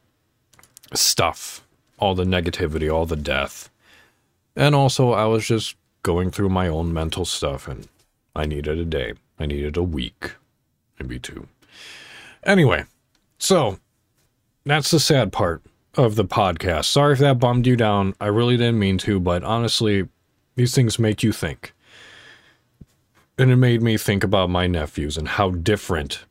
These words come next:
it is from when I was in the school that they're in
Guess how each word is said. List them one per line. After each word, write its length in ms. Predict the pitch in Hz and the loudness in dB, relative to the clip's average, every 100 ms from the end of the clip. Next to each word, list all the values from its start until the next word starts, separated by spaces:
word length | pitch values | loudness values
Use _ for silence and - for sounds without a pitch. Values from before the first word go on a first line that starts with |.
| _ _ _ _ _ _ _ _ _ _ _ _ _ _ _ | _ _ _ _ _ _ _ _ _ _ _ _ _ _ _
it 200 | 113 110 | -2 0
is 240 | 92 85 | 2 0
from 320 | - 101 90 87 | 0 0 2 2
when 180 | 87 95 | 0 0
I 220 | 110 110 | 0 2
was 200 | 104 92 | 2 2
in 100 | 107 | 2
the 80 | 95 | 2
school 340 | 87 - 104 95 | 0 0 2 2
that 140 | 87 | 0
they're 280 | 95 90 87 | 2 2 2
in 280 | 85 85 | 0 -2